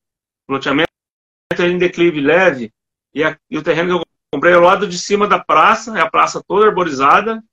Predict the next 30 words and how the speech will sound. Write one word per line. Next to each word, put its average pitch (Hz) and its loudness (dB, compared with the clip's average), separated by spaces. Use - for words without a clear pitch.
eu 139 -8
vou 165 -4
fazer 165 -6
uma 180 -2
ca-, 156 -2
casa 143 2
de, 135 -4
de 127 -8
frente 143 -8
livre, 214 -2
apesar 131 -4
de 131 -16
ter 127 -4
mu-, 120 -4
ter 135 -6
muro, 147 2
é 123 4
uma 131 6
grade, 156 2
mas 143 -2
vai 147 -4
ficar 151 -4
uma 143 2
grade 139 -2
vazada, 139 -4
e 160 -8
de 185 -6
frente 180 0
todo 180 2
pro 190 0